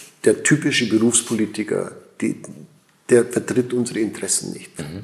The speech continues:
Speaker 1: Wir wollen jemanden haben, der aus dem richtigen Leben kommt,
Speaker 2: Mhm.
Speaker 1: der anders redet, der nicht so politisch korrekt, so einfach der, der vielleicht auch so ein Typ ist. Ja.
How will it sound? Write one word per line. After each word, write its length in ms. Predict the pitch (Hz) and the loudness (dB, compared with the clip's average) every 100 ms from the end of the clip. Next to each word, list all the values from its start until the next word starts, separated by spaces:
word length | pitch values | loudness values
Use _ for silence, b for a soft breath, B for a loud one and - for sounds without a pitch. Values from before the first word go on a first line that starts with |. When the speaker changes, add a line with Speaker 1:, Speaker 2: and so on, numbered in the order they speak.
| 101 | 4
Speaker 1:
Wir 140 | 110 110 | 6 8
wollen 160 | 123 | 6
jemanden 240 | 123 107 98 | 6 4 2
haben, 240 | 110 113 | 0 0
der 140 | 107 | -4
aus 80 | 98 | -2
dem 100 | 107 | -2
richtigen 380 | 104 - 120 113 | -2 -2 -2 2
Leben 320 | 104 113 127 | 2 2 0
kommt, 320 | - 131 139 - | -2 -2 -2 -4
Speaker 2:
Mhm. 160 | 82 85 98 B B - | -10 -10 -10 B B 4
Speaker 1:
der 220 | 110 110 | 4 4
anders 440 | 107 135 120 - 110 | 4 4 4 2 4
redet, 480 | 123 123 107 - | 4 4 2 0
der 80 | 104 | 0
nicht 240 | 104 113 - | 0 -2 -4
so 120 | 101 | -6
politisch 500 | - 107 110 107 - | -2 0 0 -4 -4
korrekt, 360 | 98 101 98 | -2 -2 -2
so 180 | - 107 | 0 0
einfach 280 | 101 135 127 | 0 -2 -2
der, 240 | 123 113 113 B B 107 | 0 0 -2 B B -2
der 60 | |
vielleicht 260 | 104 107 110 | 0 0 -2
auch 60 | |
so 120 | - 104 | -2 -2
ein 160 | 92 | 0
Typ 260 | - - - | -2 -2 -4
ist. 200 | - - - - | -10 -10 -14 -14
Ja. 140 | 101 | -12